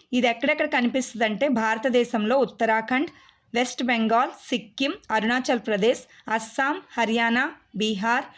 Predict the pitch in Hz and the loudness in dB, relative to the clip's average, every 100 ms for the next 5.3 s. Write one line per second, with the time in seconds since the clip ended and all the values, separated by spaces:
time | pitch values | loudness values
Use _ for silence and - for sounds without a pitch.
0 | - 220 214 226 240 262 285 220 214 214 | -8 -4 -2 -2 0 0 0 0 0 0
1 | 247 226 208 233 247 202 220 214 233 277 | 0 2 2 2 2 2 2 2 0 -2
2 | 240 214 208 190 - - - - 247 233 | -2 -2 -2 -2 -4 -14 -12 -2 2 4
3 | 247 269 277 240 233 233 269 254 226 214 | 2 2 0 0 0 0 2 0 -2 -2
4 | 285 - _ _ - 220 214 220 - 202 | -2 -6 _ _ -2 -2 -2 -6 -6 -4
5 | 190 180 170 | -2 -4 -6